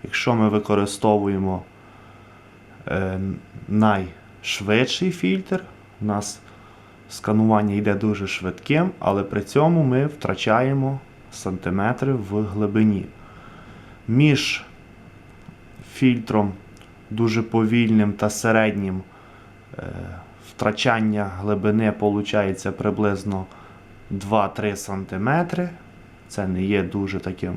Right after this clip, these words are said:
можна сказати, суттєвим, але в деякійсь мірі для якихось артефактів, можливо, і є визначальним. Але якщо взяти між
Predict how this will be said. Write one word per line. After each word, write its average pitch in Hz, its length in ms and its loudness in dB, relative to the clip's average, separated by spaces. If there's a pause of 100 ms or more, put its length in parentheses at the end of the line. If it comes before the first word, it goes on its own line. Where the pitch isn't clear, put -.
(120)
можна 98 380 -2
сказати, 101 680 -2 (460)
суттєвим, 165 920 0
але 117 440 2
в 139 80 -4
деякійсь 107 680 -2
мірі 143 400 2 (380)
для 95 60 -6
якихось 95 500 -6
артефактів, 135 760 -4
можливо, 113 680 0 (720)
і 107 180 0 (680)
є 104 200 0
визначальним. 104 800 0 (800)
Але 110 300 4
якщо 113 340 0
взяти 113 460 0
між 110 580 2